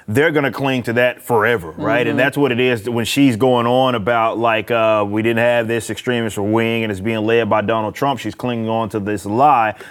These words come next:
Speaker 1: that he was, of course, the one that facilitated that and told people to go to the Capitol and all that.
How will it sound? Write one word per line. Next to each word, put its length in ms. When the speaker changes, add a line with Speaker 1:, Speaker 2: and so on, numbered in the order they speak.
Speaker 1:
that 160
he 220
was, 280
of 120
course, 280
the 100
one 320
that 220
facilitated 680
that 160
and 140
told 260
people 240
to 100
go 200
to 100
the 80
Capitol 500
and 80
all 180
that. 220